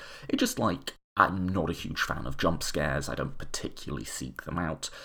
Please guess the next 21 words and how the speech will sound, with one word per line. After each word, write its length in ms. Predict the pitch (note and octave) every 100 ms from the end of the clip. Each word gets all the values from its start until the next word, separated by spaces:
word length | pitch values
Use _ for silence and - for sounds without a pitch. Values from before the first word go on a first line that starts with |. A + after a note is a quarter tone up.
| - -
And 100 | -
I 60 | G3
sort 180 | A3 G#3
of 60 |
feel 180 | - D3
like 200 | A#2 -
once 200 | A2+ -
you've 80 | -
seen 240 | - F#2+
a 40 | E2
few 280 | - E2 F#2
of 120 | -
those 260 | G2+ G2
movies, 520 | A2 G#2 G#2 C3 A2+ -
you've, 300 | D2+ - - _ _ -
you've 180 | F#2+
seen 300 | - F#2 E2
them 100 | D2+
all, 320 | C#2 F#2 D#3 - - _ _ _
you 140 | A#2+ C3
know? 260 | D3+ A3